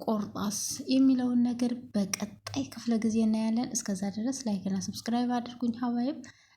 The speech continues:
አይከፈልበትም፣ አበረታቱኝ ማለት ነው። «አገላለጽሽን አስተካክሪ ሳርቹ» ካላችሁም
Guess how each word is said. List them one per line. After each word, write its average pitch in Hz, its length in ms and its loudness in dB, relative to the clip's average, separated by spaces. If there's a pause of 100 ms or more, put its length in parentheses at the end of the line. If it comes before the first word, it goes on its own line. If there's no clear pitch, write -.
አይከፈልበትም፣ 196 1040 -2 (240)
አበረታቱኝ 190 1000 0
ማለት 190 380 0
ነው። 226 160 0 (160)
«አገላለጽሽን 240 1000 0 (160)
አስተካክሪ 190 920 0
ሳርቹ» 185 640 -4 (800)
ካላችሁም 247 560 4